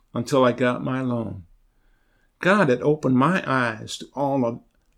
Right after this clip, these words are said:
available avenues. In Cleveland, there were many banks that I could apply to for a loan.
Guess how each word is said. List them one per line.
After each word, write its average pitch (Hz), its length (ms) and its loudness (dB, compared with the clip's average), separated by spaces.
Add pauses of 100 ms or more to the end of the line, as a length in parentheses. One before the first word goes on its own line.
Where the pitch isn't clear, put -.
available 165 800 0
avenues. 110 1000 -6 (760)
In 175 180 0
Cleveland, 196 400 0
there 165 100 2
were 147 160 8
many 135 360 2
banks 113 420 -4
that 123 120 0
I 120 100 0
could 120 160 -4
apply 120 400 -4
to 123 240 -4
for 120 220 -6
a 120 60 0
loan. 113 420 -4